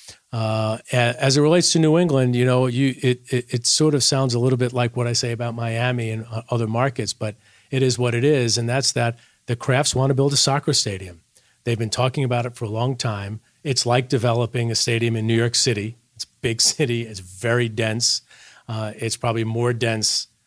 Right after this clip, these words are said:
in that it is smaller than New York, than, than even New York City's five boroughs are. And, and there have been challenges in finalizing, uh, uh, a, uh, a, a deal or a plan to be able to achieve that. But there will be a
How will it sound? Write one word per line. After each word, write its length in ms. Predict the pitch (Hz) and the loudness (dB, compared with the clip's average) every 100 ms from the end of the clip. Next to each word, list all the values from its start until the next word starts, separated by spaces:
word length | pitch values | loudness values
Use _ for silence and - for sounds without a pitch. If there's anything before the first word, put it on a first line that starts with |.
| _ | _
in 120 | 120 113 | -8 -4
that 180 | 113 | -4
it 140 | 110 110 | -4 -2
is 100 | 113 | 0
smaller 380 | - 139 156 127 | 2 4 4 2
than 180 | 110 107 | 0 -2
New 140 | 107 104 | -4 -4
York, 280 | 104 120 - | -4 -6 -6
than, 300 | 110 107 107 | -8 -6 -6
than 160 | 110 110 | -6 -4
even 180 | 110 | -4
New 100 | 110 | -4
York 160 | 110 107 | -4 -4
City's 360 | - 117 113 101 | -2 -2 -2 -4
five 240 | 107 101 | -6 -4
boroughs 360 | 107 104 104 104 | -4 -4 -4 -4
are. 300 | 101 101 101 _ _ - _ | -6 -8 -10 _ _ -20 _
And, 340 | 113 113 110 113 | -6 -4 -4 -6
and 220 | 120 110 110 | -6 -4 -2
there 80 | |
have 160 | 101 104 | -2 -2
been 100 | 113 | -2
challenges 640 | - 113 117 113 113 107 | -2 0 0 -2 -4 -4
in 80 | 117 | -6
finalizing, 960 | - 117 117 110 113 113 117 113 110 110 | -4 -4 -4 -2 -2 -2 -2 -2 -4 -4
uh, 240 | 110 110 - - - - _ | -4 -6 -10 -20 -20 -20 _
uh, 320 | 113 110 107 120 107 | -6 -6 -6 -6 -4
a, 180 | 107 107 | -4 -4
uh, 260 | 107 107 - - - | -4 -6 -10 -12 -10
a, 100 | 117 - | -8 -6
a 80 | |
deal 640 | 110 110 113 113 113 131 139 | -4 0 0 0 -2 -4 -8
or 180 | 113 107 | -8 -8
a 40 | 107 | -8
plan 440 | - 113 110 113 | -6 -4 -2 -4
to 100 | 110 | -4
be 120 | 113 | -4
able 160 | 110 110 | -2 -2
to 100 | 110 | -2
achieve 380 | - 135 143 120 | 0 0 0 -2
that. 260 | 101 92 | -8 -6
But 160 | 120 104 - - - 131 | -4 -6 -8 -20 -4 2
there 160 | 139 | 4
will 260 | 135 170 180 | 6 6 6
be 360 | 151 151 143 - | 4 4 2 2
a 340 | 113 110 | 2 0